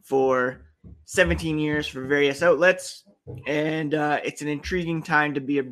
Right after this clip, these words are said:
Boston Bruins fan, no doubt, with the trade deadline just a few days away,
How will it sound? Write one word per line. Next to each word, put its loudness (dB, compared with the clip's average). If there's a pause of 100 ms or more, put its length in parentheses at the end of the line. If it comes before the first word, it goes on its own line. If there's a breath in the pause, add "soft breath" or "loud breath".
(180)
Boston 2
Bruins -2
fan, -6 (380 soft breath)
no 4
doubt, 2 (100)
with 2 (220)
the -2 (540)
trade 8
deadline 2
just -8
a -4
few -8
days 2
away, 0